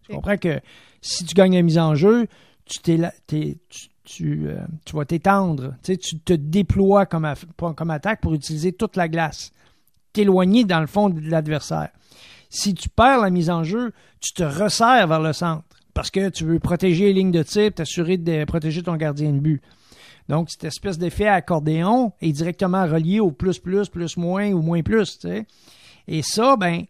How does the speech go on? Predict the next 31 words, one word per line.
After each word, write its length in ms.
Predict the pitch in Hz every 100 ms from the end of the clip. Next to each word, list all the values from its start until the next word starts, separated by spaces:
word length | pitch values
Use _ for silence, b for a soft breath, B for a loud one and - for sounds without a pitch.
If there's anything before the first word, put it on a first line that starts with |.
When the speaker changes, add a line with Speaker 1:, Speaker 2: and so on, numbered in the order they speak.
| _
Speaker 1:
c'est 340 | - - 156
super 640 | - - 226 202 220 247
important. 420 | 180 160 139 226 240
Puis 100 | 190
le 60 | 156
Canadien, 520 | 226 208 165 247 269
là 120 | 202 208
où 160 | 202
ils 60 | 180
sont 280 | 196 185 180 _ _ _ _ _ _ _ _ _ _ -
vulnérables 720 | 151 226 226 196 196 240 190
depuis 340 | 170 - 175
un 80 | 165
certain 400 | 147 170 - 170
temps 220 | 143 180
dans 140 | 208 170
cette 200 | - 151
série, 380 | 165 151 185 214
c'est 160 | 175
que 280 | - 190 196 _ _ _ _ _ _ _ _ b b b b b
ils 80 | 143
sont 180 | 185 165
pas 180 | 254
assez 240 | 247 - 208
vite 360 | 175 247 - _ _
pour 240 | 202 185
aller 440 | 170 165 208 208 - _ _
dans 220 | 156 165
les, 320 | 170 165 180 _ _
d'identifier 720 | 151 170 185 202 - - 240
les 260 | 233 175 170